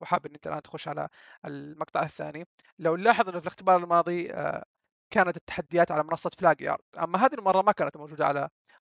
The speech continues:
منصة فلاج يارد، كانت موجودة على نفس ال، نفس ال next، next، next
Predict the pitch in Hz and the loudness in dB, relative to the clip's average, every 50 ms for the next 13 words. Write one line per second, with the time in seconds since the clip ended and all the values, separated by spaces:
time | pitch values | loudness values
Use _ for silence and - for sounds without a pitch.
0 | _ - 156 156 151 - 160 - - 170 156 151 156 175 214 254 262 - _ _ | _ -6 -4 -4 -4 -6 -8 -6 0 0 0 2 2 4 4 4 2 0 _ _
1 | - - - _ - - 254 233 - 214 196 190 202 214 196 180 170 165 160 156 | -20 -20 -20 _ 0 2 2 2 0 -6 -10 -8 -6 -4 -2 2 2 4 4 4
2 | 156 156 160 - _ _ _ _ _ _ _ _ - 180 - - - - 160 147 | 4 2 0 -4 _ _ _ _ _ _ _ _ -8 -8 -8 -8 -8 -10 -8 -8
3 | 143 139 139 143 143 147 _ _ _ _ _ _ _ _ _ _ _ _ _ _ | -8 -6 -4 -4 -4 -4 _ _ _ _ _ _ _ _ _ _ _ _ _ _
4 | _ 175 180 - - 175 156 151 170 190 - - - - 185 208 - - - - | _ -8 -8 -6 -6 -10 -10 -8 -10 -10 -10 -12 -14 -8 -8 -8 -8 -8 -14 -16
5 | 196 190 - - | -16 -16 -16 -16